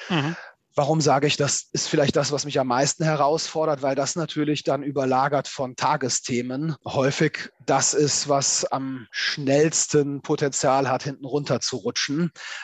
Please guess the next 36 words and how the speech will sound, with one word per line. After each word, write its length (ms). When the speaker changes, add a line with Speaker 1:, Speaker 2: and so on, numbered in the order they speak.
Speaker 2:
weil 180
direkt 320
die 100
nächsten 400
drei 300
Themen 600
drängend 440
vor 200
der 120
Tür 240
stehen 480
und 160
man 120
eben 220
nicht 340
die 120
Zeit 640
oder 340
den 220
Kopf 320
bekommt, 460
das 180
in 80
adäquater 640
Art 220
und 140
Weise, 640
ähm, 140
zu 200
machen. 360
Ja. 220
Aber 120
das 120
sind 120
so 180
die 280